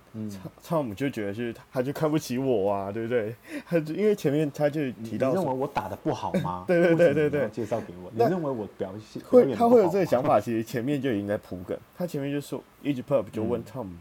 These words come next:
Speaker 2: 他就问他说，“你为什么会喜欢来这地方啊？”他说，然后他讲了一句话，
Speaker 1: 嗯。
Speaker 2: 我觉得超级好笑。他说，“这里的点唱机甚至没有你的歌欸。”这样，然后，然后 Tom Waits 那个时候就感觉就有点不开心了。对，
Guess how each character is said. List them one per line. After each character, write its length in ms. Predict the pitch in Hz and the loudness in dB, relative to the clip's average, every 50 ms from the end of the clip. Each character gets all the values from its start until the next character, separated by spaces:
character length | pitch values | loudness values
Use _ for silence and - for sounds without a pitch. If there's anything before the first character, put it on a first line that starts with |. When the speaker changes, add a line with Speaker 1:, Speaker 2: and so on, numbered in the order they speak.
| - - | -16 -12
Speaker 2:
他 120 | - 104 110 | -10 -8 -6
就 120 | 117 127 | -6 -4
问 160 | 123 123 123 | -4 -6 -6
他 140 | 123 117 117 | -6 -8 -10
说 260 | 113 - 123 117 113 - - - - - | -10 -8 -8 -8 -8 -8 -12 -20 -20 -14
，“你 100 | - 107 | -10 -8
为 100 | 104 120 | -8 -8
什 120 | 135 - 110 | -8 -8 -8
么 60 | 95 | -6
会 120 | 101 123 | -6 -6
喜 160 | 123 - - 87 | -8 -8 -10 -8
欢 180 | 82 104 120 | -8 -6 -4
来 120 | 117 101 98 | -2 -2 -2
这 140 | - 127 | -2 -6
地 220 | 110 - 131 120 107 | -4 -4 -4 -4 -4
方 320 | 98 - 113 104 101 107 | -2 -2 0 0 0 0
啊？” 320 | 101 101 101 95 92 104 107 - - - - | 0 -2 -2 -2 -4 -8 -12 -18 -20 -14 -6
他 100 | - 160 | -4 -4
说， 120 | 165 165 - - | -4 -4 -4 -2
然 160 | 165 147 147 | 2 4 4
后 60 | 160 | 4
他 100 | 180 175 | 4 4
讲 200 | 170 - 123 98 | 2 2 2 2
了 100 | 101 98 | 2 0
一 40 | 101 | 0
句 140 | - 127 123 | 0 -2 -2
话， 200 | 107 120 113 107 | 0 2 2 2
Speaker 1:
嗯。 60 | 107 | 2
Speaker 2:
我 80 | 110 | 0
觉 100 | 110 139 | 0 -2
得 100 | 131 160 160 | -2 -4 -4
超 240 | - - - 135 139 | -2 -2 -2 -2 -2
级 200 | - - 117 107 | -4 -6 -6 -6
好 180 | 101 92 87 | -6 -6 -8
笑。 180 | 85 - 101 - - - - - - | -8 -10 -10 -10 -10 -14 -20 -14 -6
他 80 | - 139 | -6 -4
说 180 | 139 143 143 143 - - 226 - - _ _ | -2 -2 -4 -4 -6 -12 -20 -20 -20 _ _
，“这 140 | - 160 160 | -2 0 0
里 100 | 135 110 | 0 0
的 100 | 101 110 | -2 -2
点 220 | 104 - 117 101 | -2 -2 -4 -4
唱 180 | 98 127 131 127 | -4 -4 -6 -6
机 220 | 120 - 113 113 | -6 -8 -8 -8
甚 200 | 117 - - 135 | -6 -6 -6 -6
至 120 | 117 123 127 | -4 -6 -6
没 120 | 120 113 | -4 -4
有 80 | 113 113 | -4 -4
你 120 | 107 101 | -4 -4
的 100 | 87 92 92 | -6 -6 -8
歌 360 | - - 107 98 98 101 110 | -6 -4 -2 -2 2 2 2
欸。” 100 | 139 - - | 2 2 2
这 100 | - 156 | 2 2
样， 240 | 165 - 170 156 - - - - - - - | 4 4 2 0 -2 -4 -12 -18 -18 -10 -6
然 120 | - 156 156 | -4 -4 0
后， 200 | - - 180 160 - - - - _ - - - - - - - - - - - - - - 131 | 2 2 0 0 -2 -8 -20 -20 _ -20 -20 -20 -20 -20 -20 -18 -14 -10 -8 -8 -8 -8 -8 -6
然 100 | 127 131 | -4 -2
后 140 | 139 156 160 165 - - - - - 196 190 - - | 0 0 -2 -4 -8 -14 -20 -20 -20 -20 -20 -12 -4
Tom 180 | - 160 151 151 | -2 0 0 2
Waits 260 | 156 156 151 123 110 117 | 2 2 2 0 0 -2
那 80 | 135 131 | -2 -2
个 60 | 127 | 0
时 100 | 113 117 | -2 -2
候 100 | 107 113 | -4 -4
就 140 | 113 139 135 | -4 -4 -2
感 160 | 117 98 92 | -2 -2 -2
觉 100 | 92 95 | -4 -6
就 120 | 95 113 | -4 -2
有 100 | 113 101 | -2 -2
点 140 | 98 95 87 | -2 -4 -6
不 80 | 82 107 | -6 -8
开 240 | 95 - 98 87 90 | -8 -6 -6 -8 -8
心 200 | 85 - - 78 76 76 | -10 -12 -16 -16 -16 -14
了。 60 | 76 - - - _ _ _ _ _ _ _ | -16 -16 -18 -20 _ _ _ _ _ _ _
对， 180 | - 107 - | -6 -6 -6